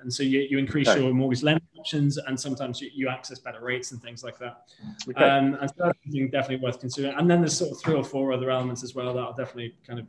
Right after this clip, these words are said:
Speaker 1: uh, I'll send you some information after you can kind of send out
Speaker 2: That'd
Speaker 1: to
Speaker 2: be,
Speaker 1: people as well.
Speaker 2: that'd
Speaker 1: But
Speaker 2: be
Speaker 1: there, there's, I
Speaker 2: fantastic.
Speaker 1: think, six or seven reasons in total we do it. Um, and,
Speaker 2: Okay.
Speaker 1: uh, it's, it's essentially the best way to learn.
Speaker 2: No, that's interesting. And, and from an equity release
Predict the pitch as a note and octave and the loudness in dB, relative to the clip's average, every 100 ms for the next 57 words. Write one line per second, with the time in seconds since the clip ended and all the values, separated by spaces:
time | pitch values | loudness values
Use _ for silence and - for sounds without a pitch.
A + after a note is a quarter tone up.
0 | B2 B2 B2 - _ - B2+ - C3+ C3+ | -12 -8 -8 -8 _ -10 -6 0 0 0
1 | B2+ B2 A#2+ B2 A#2+ B2+ A#2+ A#2 B2 A#2 | -2 -4 -4 -4 -4 -4 -8 -8 -10 -10
2 | B2+ A#2+ - A2 - B2 B2 G2 G#2+ G2 | -12 -16 -16 -14 -10 -4 0 2 4 2
3 | B2 A#2 F3 F3+ - _ _ _ B2 D3+ | 0 -2 2 2 0 _ _ _ 4 6
4 | E3+ F3 F3+ F3 E3+ G#3 - F#3 A#3 - | 6 8 8 8 6 2 -4 -2 0 -2
5 | - F#3+ F3 E3+ E3 E3 D3+ C#3 C3+ B2+ | -2 2 4 4 4 4 2 0 0 0
6 | C3 B2 B2 A#2+ B2+ B2 A#2+ B2 A#2 A2+ | -2 0 0 0 -2 -4 -6 -6 -6 -10
7 | A2+ A#2+ A#2 A2+ A2 A#2 A2+ A2+ B2 - | -14 -16 -4 2 4 2 -4 -8 -12 -14
8 | C#3 - C3+ C3+ C#3 E3+ D3 C3 A#2+ A#2 | -16 -8 -6 -4 -4 -4 -4 -6 -8 -8
9 | B2 G#2 A2 A2 - - _ _ C3 B2 | -8 -14 -18 -20 -20 -20 _ _ 6 8
10 | B2+ D3+ C#3+ A#2+ A2+ A2+ E3+ F3+ E3+ G#3 | 10 8 8 6 6 6 8 6 6 6
11 | A3+ E3 E3+ D#3+ D#3 C3 A#2+ A#2+ B2+ - | 8 8 6 6 8 10 10 8 6 2
12 | - | -8